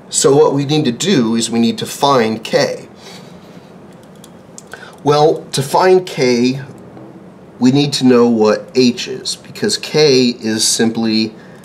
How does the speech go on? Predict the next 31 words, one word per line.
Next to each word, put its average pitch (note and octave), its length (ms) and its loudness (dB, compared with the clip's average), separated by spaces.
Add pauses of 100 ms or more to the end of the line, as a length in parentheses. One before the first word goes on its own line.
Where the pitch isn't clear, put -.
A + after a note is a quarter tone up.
(180)
f A2+ 420 0
of F#2+ 560 -2
h. - 540 -2 (560)
And G2+ 340 -4 (120)
h C#3 540 0
for - 360 -4
a A2 60 0
parabola G#2+ 880 0
is G#2 680 0 (320)
minus B2+ 500 4
b A2+ 600 2 (400)
over A2 380 0
two G#2+ 500 -4
a, - 320 -2 (100)
or G#2 80 -2
at A2 80 -4
least C3+ 240 0
that's B2+ 220 0
how A#2 120 0
we G#2+ 140 -4
get A2+ 240 0
it. - 220 -2 (560)
That's A#2 180 -2
how C#3 80 0
we A#2+ 100 2
get A2+ 240 -2
h A#2 420 0
from A2 420 -2
the G#2+ 320 -4
standard - 640 0
form. - 280 -16